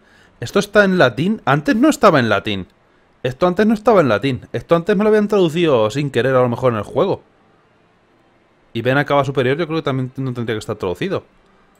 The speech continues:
No puedo seleccionar aquí nada. Puedo seleccionar el uno. Puedo seleccionar algún cuadrado. No. Esto se traduce en un reloj que tiene las manillas azules y naranjas.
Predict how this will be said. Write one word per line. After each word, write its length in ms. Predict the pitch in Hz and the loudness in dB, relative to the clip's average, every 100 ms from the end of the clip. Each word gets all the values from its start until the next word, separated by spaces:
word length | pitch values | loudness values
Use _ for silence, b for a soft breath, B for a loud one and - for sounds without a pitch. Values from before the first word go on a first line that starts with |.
| _ _ _ _ _ 117 | _ _ _ _ _ -8
No 180 | 127 | -6
puedo 140 | 127 127 | -4 -4
seleccionar 360 | 131 120 123 | -4 -6 -6
aquí 200 | 123 113 | -6 -6
nada. 320 | 110 143 175 175 | -6 -4 -6 -8
Puedo 100 | 123 | -10
seleccionar 380 | 131 - 131 | -10 -6 -4
el 80 | 110 | -4
uno. 200 | 143 170 | -4 -6
Puedo 180 | 139 135 | -8 -8
seleccionar 360 | 135 123 127 120 | -8 -6 -6 -4
algún 220 | 113 117 | -6 -6
cuadrado. 420 | 110 107 131 127 | -2 0 2 0
No. 320 | 110 98 87 _ b b b b b b _ _ - _ _ _ _ _ _ _ _ _ _ _ _ | -2 -6 -10 _ b b b b b b _ _ -20 _ _ _ _ _ _ _ _ _ _ _ _
Esto 280 | - 139 - | -14 -8 -4
se 100 | 185 | -4
traduce 260 | 196 196 202 | 0 0 2
en 80 | 190 | 2
un 80 | |
reloj 320 | 180 170 160 - b b b b - | 4 4 2 -2 b b b b -4
que 100 | 135 | -2
tiene 240 | 131 151 151 | 2 4 6
las 180 | 147 | 4
manillas 920 | 131 123 123 147 131 120 123 135 - - _ _ _ - | 2 0 2 2 0 2 2 0 -6 -16 _ _ _ -12
azules 800 | 101 - 240 185 175 170 - - _ _ _ _ | -10 2 4 6 4 0 -14 -20 _ _ _ _
y 260 | 208 226 233 | -4 0 0
naranjas. 1120 | 196 208 190 190 196 196 165 - 120 95 - | -4 -10 -6 0 2 2 0 -2 -2 -2 -8